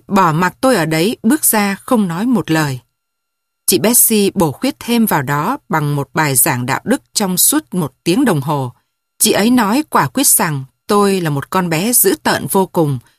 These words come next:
một đứa trẻ vô giáo dục chưa từng thấy có ở một nhà nào. Tôi hơi tin lời chị, vì quả thực tôi cũng cảm thấy trong lòng tôi chỉ nảy ra toàn những tình cảm xấu. Tháng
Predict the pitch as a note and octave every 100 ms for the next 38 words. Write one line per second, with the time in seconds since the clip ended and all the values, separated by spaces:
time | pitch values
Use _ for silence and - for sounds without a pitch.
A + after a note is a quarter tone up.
0 | _ F#3+ G#3 C#4+ - A3+ D3 A#2 G#3 G3+
1 | E3 B3 F#3 - - C#4+ - E3+ - D#3+
2 | F#3 B3+ - F3 B3+ - E3 D3 C3+ -
3 | C#3+ C#3 C#3+ C3 C3 _ _ _ _ _
4 | _ - G3+ F3+ G3+ - G#3 F3 D3+ C3
5 | - D#3+ - _ _ - F#3+ - D#3+ -
6 | F#3+ - - _ - A#3 G#3+ B3 C4 G3+
7 | C#3 - - C#4+ B3+ A3 C#3+ C3 G#3 G#3
8 | - _ - G#3 F3+ D3 - G3+ G3 G3
9 | - F#3 D3+ C#3 D#3 B3+ D4 - D#3+ C3
10 | - D#3 B2+ - D#3+ D#3+ B3 - _ _
11 | _ _ _ _ _ _ _ _ _ _
12 | _ _ _ _ _ - - G3+ C4+